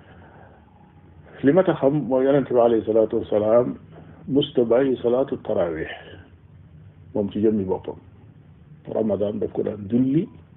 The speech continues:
salaatu tarawih ba mu jeex. Bu demee ba ci fukki fan yu mujj ya, mu def li'tikaaf diggante julli ak jàng alquran ak tarawih lay def. Jullee ko ci mbooloo nag, alayhi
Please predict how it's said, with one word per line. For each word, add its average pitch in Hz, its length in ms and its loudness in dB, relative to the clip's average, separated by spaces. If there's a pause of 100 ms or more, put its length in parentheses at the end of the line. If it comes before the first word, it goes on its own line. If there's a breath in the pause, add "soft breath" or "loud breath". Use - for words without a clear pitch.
(160)
salaatu 110 340 -2
tarawih 107 460 -4
ba 92 120 -4
mu 123 140 4
jeex. 107 240 2 (1600 loud breath)
Bu 120 60 4
demee 127 220 6
ba 117 120 6
ci 147 100 2
fukki 156 260 0
fan 139 200 4
yu 120 80 4
mujj 131 200 2
ya, 139 280 4 (360)
mu 127 140 2
def 127 160 2
li'tikaaf 120 720 2 (220)
diggante 123 420 -2
julli 123 280 -2
ak 123 200 -2
jàng 107 240 0
alquran 113 420 -4
ak - 140 -8
tarawih 101 440 -2
lay 90 140 -8
def. - 140 -12 (1400 loud breath)
Jullee 202 380 6
ko 156 120 4
ci 147 100 0
mbooloo 131 460 6
nag, 87 120 -8 (540)
alayhi 120 300 -4